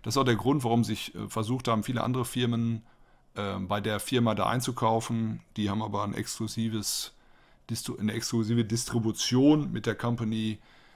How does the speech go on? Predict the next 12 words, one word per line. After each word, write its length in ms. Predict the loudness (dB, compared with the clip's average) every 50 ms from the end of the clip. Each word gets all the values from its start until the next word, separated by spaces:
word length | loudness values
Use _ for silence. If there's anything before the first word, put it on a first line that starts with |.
| _ -14
äh, 400 | -10 -8 -6 -4 -4 -4 -4 -4 -4
die 60 | -4
beide 260 | 0 2 4 4 4 4
aus 160 | 2 0 0
Norwegen 380 | 2 2 2 2 2 0 0
kommen, 500 | 0 0 2 2 2 2 0 0 -2 -4 -4
ähm, 640 | -6 -4 -4 -4 -4 -4 -4 -6 -6 -6 -6 -6
die 160 | -4 -4 -4
die 160 | -4 -4 -4 -2
Sachen 260 | -2 -2 -2 -2 -6
hier 180 | -4 -6 -6
vertreibt. 600 | -8 -10 -14 -10 -8 -8 -8 -8 -12 -14 -16 -18